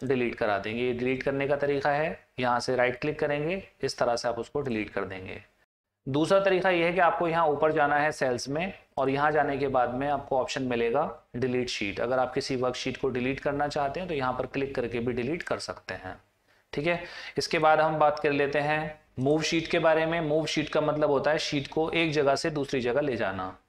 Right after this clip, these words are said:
तो देखिए, मूव करना बहुत आसान है। आप क्या करेंगे, यहाँ से पकड़कर अगर आप इसको आगे ले जाना चाहते हैं तो इस तरह से करके आप इसको आगे ले जा सकते हैं। मतलब उसकी सीक्वेंस अगर आपको चेंज करनी है,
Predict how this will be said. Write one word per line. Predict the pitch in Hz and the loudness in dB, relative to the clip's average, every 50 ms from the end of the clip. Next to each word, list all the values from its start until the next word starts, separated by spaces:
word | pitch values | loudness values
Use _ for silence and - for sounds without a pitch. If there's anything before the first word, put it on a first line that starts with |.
| _ _ - - _ - | _ _ -20 -20 _ -2
तो | 147 | -2
देखिए, | 151 156 190 175 | 0 0 0 0
मूव | 156 156 165 170 160 | 2 2 2 2 2
करना | 165 180 165 165 170 170 | 2 2 2 4 4 4
बहुत | 160 156 160 160 165 | 4 4 4 4 4
आसान | 151 147 - 160 156 160 160 | 4 4 4 4 2 2 4
है। | 165 165 | 2 0
आप | 160 160 - | 0 0 0
क्या | 165 151 | 0 0
करेंगे, | - 156 156 156 156 156 160 | 0 0 0 0 0 0 2
यहाँ | 151 143 135 139 143 147 | 2 2 2 2 2 2
से | 147 165 156 | 2 0 0
पकड़कर | 151 147 139 147 147 147 156 151 | 0 0 2 0 2 2 2 2
अगर | 151 147 151 147 | 2 2 4 4
आप | 147 135 139 | 4 2 0
इसको | - - - 147 | -2 0 2 4
आगे | 135 135 131 139 | 4 4 4 2
ले | 139 139 135 | 0 2 2
जाना | 139 135 139 143 139 | 2 0 0 0 0
चाहते | 151 143 135 135 135 147 | 0 0 0 0 0 -2
हैं | 147 143 | -4 -2
तो | 143 147 | -2 -2
इस | 156 175 170 - - | 0 -2 -2 0 0
तरह | 170 151 147 139 | 2 2 2 2
से | - 147 | 0 0
करके | 131 143 131 127 - 135 | 0 0 -2 0 0 0
आप | 131 135 131 - | 0 0 -2 -4
इसको | 127 - - 139 127 | -8 -4 0 0 0
आगे | 117 117 131 165 | 2 0 0 -2
ले | - - 131 123 117 | -4 -4 -4 -2 -2
जा | 110 110 107 | 0 -2 -2
सकते | - - 107 - _ - 113 | -2 -6 -8 -10 _ -6 -6
हैं। | 110 110 117 | -4 -4 -4
मतलब | 120 131 139 139 139 | -4 -2 -2 -2 -2
उसकी | 135 - - 151 | -2 -2 -4 -4
सीक्वेंस | 139 - 139 - 135 135 135 139 - 143 | -2 -2 -2 -2 0 0 0 0 0 0
अगर | 139 139 139 | 2 2 2
आपको | 127 - - 139 | 2 0 0 -2
चेंज | 135 - 139 127 127 - | -2 0 -2 -2 -2 -2
करनी | - 120 120 127 135 139 | -2 -2 0 0 0 0
है, | 131 143 170 190 | 0 -2 -2 -4